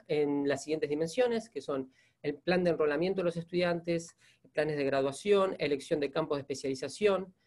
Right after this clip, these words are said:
eh, luego ver el, un poquito el desempeño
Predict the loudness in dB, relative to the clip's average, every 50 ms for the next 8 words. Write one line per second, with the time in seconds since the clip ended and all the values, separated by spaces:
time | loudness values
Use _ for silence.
0 | _ _ _ _ -20 _ _ _ 2 4 4 4 4 4 2 2 2 4 4 6
1 | 6 6 6 6 8 8 6 4 4 0 -6 -6 -6 -2 2 2 2 2 2 -2
2 | -4 -4 -6 -2 2 2 4 6 4 4 4 4 2 0